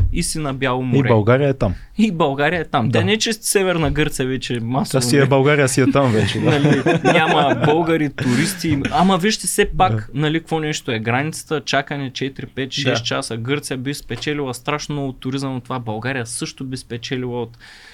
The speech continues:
Speaker 1: отваряне на границите и режима. Тоест, той пътя е само един.
Speaker 3: Ема сега
Speaker 1: Европа
Speaker 3: някой
Speaker 1: без граници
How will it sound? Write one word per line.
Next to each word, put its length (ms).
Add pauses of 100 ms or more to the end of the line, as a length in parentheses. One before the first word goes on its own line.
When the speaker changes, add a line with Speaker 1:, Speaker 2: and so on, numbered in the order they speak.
(160)
Speaker 1:
отваряне 540
на 100
границите 520
и 60
режима. 340
Тоест, 400 (100)
той 140
пътя 320
е 80
само 340
един. 240
Speaker 3:
Ема 180
сега 120
Speaker 1:
Европа 260
Speaker 3:
някой 120
Speaker 1:
без 220
граници 680